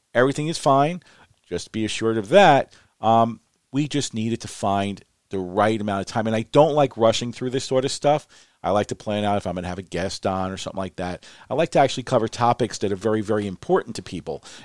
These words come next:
and that will help them in everyday archery. So we just didn't wanna slap anything together and put out some garbage out there. I know there's a lot of filler content that people try to put out just to keep it going. I'm not into that sort of thing.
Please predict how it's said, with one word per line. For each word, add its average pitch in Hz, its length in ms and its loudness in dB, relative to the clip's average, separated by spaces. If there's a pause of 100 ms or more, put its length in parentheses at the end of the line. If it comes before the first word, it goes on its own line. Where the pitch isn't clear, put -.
(100)
and 110 180 -2
that 110 160 0
will 104 140 -4
help - 380 0
them 107 200 0
in 104 120 -4
everyday 104 480 -2
archery. 120 420 2 (500)
So 151 440 6 (420)
we 165 160 0
just 185 220 0 (200)
didn't 143 200 -2
wanna 135 160 4
slap 117 400 2
anything 113 340 -4
together 101 360 -2
and 95 100 -6
put 101 160 -6
out 95 160 0
some 92 300 -6
garbage 92 440 -2
out 82 200 -6
there. 80 200 -6 (300)
I 113 120 -2
know 127 160 6
there's 123 120 2
a 113 60 0
lot 113 160 4
of 104 80 -2
filler 117 240 0
content 113 420 -6
that - 220 -16
people 113 240 -10
try 113 240 0
to 101 60 -8
put 113 180 -2
out 107 280 2 (280)
just - 160 -10
to 104 60 -10
keep - 300 -8
it 98 140 -6
going. 110 400 0
I'm 110 220 -2
not 104 180 0
into 104 240 -6
that 104 160 -2
sort 123 180 -4
of 123 60 -6
thing. 151 400 -4